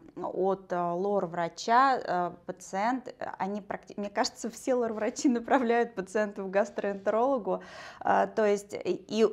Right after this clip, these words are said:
они заявляют абсолютно безапелляционно, а, о том, что у вас рефлюкс, у вас болит горло, и оно у вас красное, потому что у вас рефлюкс. Но, проводя П H-метрию таким пациентам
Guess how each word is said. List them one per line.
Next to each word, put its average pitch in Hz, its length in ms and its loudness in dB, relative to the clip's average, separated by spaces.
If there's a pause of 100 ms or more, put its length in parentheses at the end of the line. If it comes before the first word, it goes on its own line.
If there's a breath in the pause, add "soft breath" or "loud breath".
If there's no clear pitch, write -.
они 226 280 4
заявляют 233 560 2
абсолютно 226 500 -2
безапелляционно, 202 1300 -2 (120)
а, 165 320 0
о 180 120 -4
том, 294 240 2
что - 340 -2
у 180 80 -6
вас 180 460 0
рефлюкс, 185 640 -4
у 180 80 -8
вас 196 260 0
болит 180 380 -2
горло, 175 440 -2
и 160 40 -6
оно 170 300 -4
у - 20 -8
вас 165 200 -12
красное, 254 520 -2
потому 190 380 -8
что 196 220 -10
у - 40 -6
вас 190 240 -2
рефлюкс. 180 500 -4
Но, 208 280 2
проводя 190 520 0
П 196 140 0
H-метрию 190 640 0
таким 196 420 -6
пациентам 175 720 -4